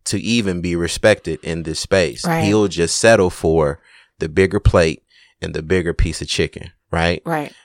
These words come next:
Speaker 1: So let's go back to the original and then bring it back to the advanced concept
Speaker 2: Okay.
Speaker 1: of biting the hand that feeds you. Biting the hand that feeds you is common to do when you don't have the same responsibility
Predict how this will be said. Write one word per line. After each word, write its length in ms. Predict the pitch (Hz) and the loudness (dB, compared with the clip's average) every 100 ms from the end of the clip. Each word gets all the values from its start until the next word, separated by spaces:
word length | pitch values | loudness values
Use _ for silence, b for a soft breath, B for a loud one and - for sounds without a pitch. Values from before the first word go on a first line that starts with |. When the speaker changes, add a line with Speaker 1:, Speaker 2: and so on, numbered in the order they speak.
| b | b
Speaker 1:
So 480 | - - 85 80 85 - - - | -10 -2 -2 -2 -8 -16 -20 0
let's 240 | 98 113 107 | 4 4 4
go 200 | 104 98 | 4 4
back 300 | 95 87 - | 4 2 0
to 140 | 98 | -6
the 180 | 85 90 | -4 -4
original 760 | 85 87 107 95 92 82 80 - b b b | -2 2 2 2 -2 -4 -6 -12 b b b
and 180 | - 87 | -8 -4
then 180 | 90 85 | -2 -4
bring 340 | 80 92 95 87 | -2 0 0 -2
it 200 | 78 78 | -6 -4
back 300 | 87 85 - | -2 -4 -6
to 400 | - 87 78 80 _ - | -8 -8 -8 -14 _ -16
the 340 | 80 82 78 - | -6 -4 -4 -4
advanced 680 | 85 80 95 92 80 - - | -4 -4 -4 -4 -6 -10 -10
concept 560 | 87 78 - 80 - _ - | -8 -8 -8 -10 -12 _ -4
Speaker 2:
Okay. 360 | 196 180 185 - | -2 -2 -4 -4
Speaker 1:
of 200 | 85 80 | -4 -2
biting 340 | 85 82 80 | -4 -2 -4
the 100 | 82 | -6
hand 320 | 85 85 80 80 | -6 -6 -6 -6
that 140 | 80 | -8
feeds 300 | - 78 - | -8 -12 -12
you. 140 | - - B B B B | -16 -18 B B B B
Biting 300 | 107 120 131 | 6 6 6
the 100 | 131 | 4
hand 240 | 131 123 117 | 6 6 4
that 120 | 113 | 2
feeds 320 | 110 101 90 | 0 -2 -2
you 120 | 92 | -2
is 120 | 90 | -2
common 640 | - - 95 90 85 85 82 - _ _ - | -4 -2 0 0 -4 -8 -14 -20 _ _ -12
to 180 | - 85 | -8 -6
do 420 | 76 95 98 87 | -6 -4 -4 -4
when 540 | 80 85 85 80 80 - _ _ _ _ - | -6 -6 -6 -6 -12 -16 _ _ _ _ -12
you 200 | 87 87 | -8 -2
don't 320 | 80 98 95 | 2 2 2
have 280 | 98 87 85 | 2 2 2
the 100 | 87 | -2
same 300 | - 92 90 | 0 0 0
responsibility 960 | 90 - 87 82 80 87 80 78 80 | -2 -2 -2 -4 -4 -2 -2 -4 -10